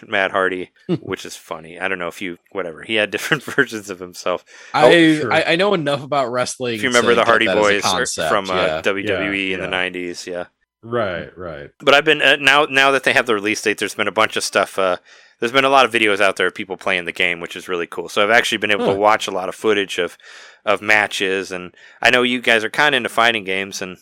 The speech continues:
Speaker 1: I think the, the wrestling game kinda fits in there, right? It's sort of a fighting game 'cause you're still controlling the world
Speaker 3: Sure.
Speaker 1: or whatever.
Speaker 2: I
Speaker 3: You know, uh, they pop up in the mystery tournament every now and again.
Speaker 2: They,
Speaker 1: Yeah.
Speaker 2: they do, yeah. And it's funny, like, I, yeah, I,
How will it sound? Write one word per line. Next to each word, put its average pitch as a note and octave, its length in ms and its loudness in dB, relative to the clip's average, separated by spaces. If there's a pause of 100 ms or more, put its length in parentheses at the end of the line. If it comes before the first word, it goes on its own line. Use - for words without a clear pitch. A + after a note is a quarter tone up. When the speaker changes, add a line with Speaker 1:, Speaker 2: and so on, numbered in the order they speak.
Speaker 1:
I A2 120 -6
think F3 220 -6 (100)
the, C3+ 340 -6
the B2 100 0
wrestling B2 360 0
game A#2+ 180 -2
kinda C#3+ 260 2
fits - 300 -4
in C3+ 60 -8
there, C#3 120 -2
right? C#3 200 0
It's - 120 -12
sort - 240 0
of A2 80 -6
a G2 40 -18
fighting F#2+ 420 -2
game G2+ 300 -4
'cause G2 200 -10
you're F#2+ 80 -10
still G#2+ 400 -2 (160)
controlling G2 580 -2
the F#2 140 -8
world F#2+ 280 0
Speaker 3:
Sure. G2 60 -6
Speaker 1:
or F#2+ 40 -8
whatever. G2 320 -4
Speaker 2:
I D3 140 0
Speaker 3:
You E3+ 60 4
know, C#3 220 0
uh, A#2 460 -4
they D3 160 0
pop F3 340 -4
up D#3+ 160 -4
in B2+ 140 -6
the A2+ 60 -6
mystery A2 420 -8
tournament G#2 340 -10
every G2+ 220 -10
now F#2+ 200 -8
and F#2+ 80 -12
again. F2+ 300 -10
Speaker 2:
They, D3 360 2
Speaker 1:
Yeah. F2+ 80 -6
Speaker 2:
they D3 160 -2
do, A#2+ 300 -4
yeah. F#2+ 380 0 (240)
And C3+ 140 -2
it's C#3 160 -4
funny, D#3+ 240 2
like, B2+ 320 0
I, C3+ 200 2
yeah, C3 520 -2
I, B2+ 180 -2